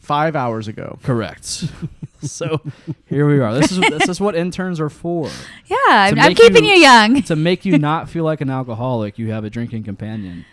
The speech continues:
Speaker 3: Exactly.
Speaker 2: Yeah.
Speaker 3: That's what I'm for.
Speaker 2: Yes. Just don't tell O-, Ohio University.
Speaker 1: At the risk of
Speaker 2: This is
Speaker 1: offending some of
Speaker 3: No.
Speaker 1: our listeners,
Speaker 3: <laughs>
Speaker 1: alcoholics are quitters.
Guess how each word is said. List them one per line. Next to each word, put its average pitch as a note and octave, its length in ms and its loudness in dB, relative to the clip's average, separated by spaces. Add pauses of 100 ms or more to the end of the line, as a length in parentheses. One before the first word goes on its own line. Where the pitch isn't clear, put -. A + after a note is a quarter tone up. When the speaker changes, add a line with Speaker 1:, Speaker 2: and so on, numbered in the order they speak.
(200)
Speaker 3:
Exactly. - 640 -8
Speaker 2:
Yeah. F#3 80 -6
Speaker 3:
That's G#3 180 -4
what G#3+ 80 -4
I'm F3+ 140 -4
for. F#3+ 320 -8 (100)
Speaker 2:
Yes. - 320 -16
Just B2 200 -12
don't D#3 200 -8
tell B2 480 -10
O-, A2 380 -8
Ohio G#2+ 240 -10
University. F#2+ 400 -10
Speaker 1:
At D#3 80 -8
the D#3+ 80 -8
risk E3 300 -4
of E3+ 80 -4
Speaker 2:
This D#3 80 -6
is - 20 -14
Speaker 1:
offending D#3 320 -6
some A3+ 160 -2
of C4+ 80 2
Speaker 3:
No. A3+ 60 0
Speaker 1:
our B2+ 100 0
listeners, A2+ 720 -8 (220)
Speaker 3:
<laughs> - 680 -8
Speaker 1:
alcoholics D3 560 -4
are A2+ 80 -8
quitters. A2 640 -10